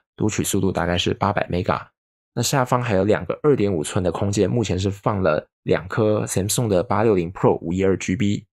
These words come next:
两颗，那作为主系统空间设定为red one。那在 Asia 写入速度大约是七百 mega，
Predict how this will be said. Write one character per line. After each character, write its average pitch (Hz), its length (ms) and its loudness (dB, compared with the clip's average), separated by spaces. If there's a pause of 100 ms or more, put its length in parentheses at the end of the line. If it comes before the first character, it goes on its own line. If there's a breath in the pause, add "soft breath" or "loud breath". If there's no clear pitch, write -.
(120)
两 - 180 -4
颗， 107 240 0 (300)
那 107 140 0
作 110 160 2
为 92 120 4
主 82 200 -4
系 110 120 0
统 92 140 -2
空 101 180 -2
间 104 260 2 (140)
设 101 180 0
定 95 280 0
为 80 220 2
red 95 180 2
one。 87 300 0 (440)
那 98 220 0
在 101 280 2
Asia 131 380 2
写 - 200 -2
入 98 120 2
速 101 160 -2
度 95 140 0
大 82 220 -2
约 87 180 2
是 85 180 -2
七 - 160 -2
百 - 160 -2
mega， 95 320 -2